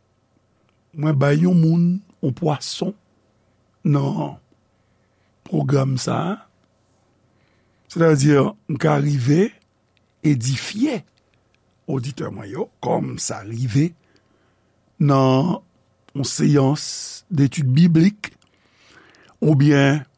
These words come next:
lò moun ap preche, paske le but de la prédication, c'est d'enseigner aussi, mais surtout d'édifier. De donner quelque chose, de ka di,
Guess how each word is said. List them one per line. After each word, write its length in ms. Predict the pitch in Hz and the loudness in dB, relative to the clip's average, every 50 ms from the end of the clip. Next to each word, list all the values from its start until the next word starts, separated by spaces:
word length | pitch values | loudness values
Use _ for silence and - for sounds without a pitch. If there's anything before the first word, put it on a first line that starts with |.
| _ _ _ _ _ _ - | _ _ _ _ _ _ -2
lò 200 | 143 139 143 151 147 | 0 2 4 4 4
moun 160 | 139 131 135 | 4 2 0
ap 120 | 139 - _ | -2 -4 _
preche, 580 | - 135 156 151 170 - - - 151 156 180 - _ _ _ _ _ _ _ _ _ _ _ - | -2 0 2 2 2 0 0 0 0 0 0 -2 _ _ _ _ _ _ _ _ _ _ _ -2
paske 420 | - 165 156 - - - 196 190 - - | 0 0 0 0 0 0 0 0 0 2
le 220 | 226 202 226 220 | 2 2 2 2
but 400 | 190 190 196 247 262 269 269 320 - - | 2 2 4 4 6 4 4 0 -4 -8
de 80 | - | -8
la 100 | - 110 | -8 -8
prédication, 800 | 107 - 113 117 101 117 - - 92 90 - - - 196 208 208 208 _ _ _ _ _ _ _ _ _ _ _ _ _ _ _ _ _ _ | -8 -10 -10 -10 -10 -12 -12 -12 -10 -8 -8 -4 0 0 0 0 -2 _ _ _ _ _ _ _ _ _ _ _ _ _ _ _ _ _ _
c'est 540 | - - - 175 170 170 175 170 180 190 - _ _ _ _ _ _ _ _ _ _ _ _ _ _ _ _ _ _ _ _ _ _ _ _ _ _ _ 233 240 | -6 -2 0 2 2 4 2 2 0 -4 -8 _ _ _ _ _ _ _ _ _ _ _ _ _ _ _ _ _ _ _ _ _ _ _ _ _ _ _ -18 -12
d'enseigner 680 | 214 165 139 202 254 285 277 - 339 359 320 277 262 269 | -6 -2 0 2 2 2 2 2 2 4 4 6 6 6
aussi, 340 | 277 240 220 - - 294 254 | 4 4 2 2 4 4 4
mais 200 | 240 254 262 - | 4 4 2 0
surtout 420 | - - - - 208 190 190 214 185 | -6 -6 -2 0 0 2 2 2 4
d'édifier. 640 | 147 156 147 120 123 135 - - - - 151 131 - _ _ _ _ _ _ _ _ _ _ _ _ _ _ _ _ _ _ _ _ _ _ _ _ _ _ _ _ _ _ _ _ _ _ _ _ _ _ | 4 4 2 2 0 -4 -6 -6 -10 -10 -12 -12 -14 _ _ _ _ _ _ _ _ _ _ _ _ _ _ _ _ _ _ _ _ _ _ _ _ _ _ _ _ _ _ _ _ _ _ _ _ _ _
De 640 | - 160 147 165 165 160 160 156 156 151 151 - - _ _ _ _ _ _ _ - | -4 0 2 4 4 4 6 6 6 4 4 2 -2 _ _ _ _ _ _ _ -14
donner 580 | - 123 123 147 208 220 220 208 202 220 220 | -10 -4 -2 0 2 2 4 4 4 2 2
quelque 380 | - - 202 185 170 - 190 180 | -2 -2 -2 -2 -2 0 0 0
chose, 840 | 160 - - - 202 208 196 - - - 120 117 117 - - - - - | 0 -2 -2 -2 0 0 0 0 -2 -4 -6 -10 -12 -14 -14 -14 -10 -6
de 160 | 160 135 143 | -4 -4 -4
ka 180 | - - 147 | -2 -4 -4
di, 320 | 139 127 135 196 208 220 | -4 0 2 4 4 2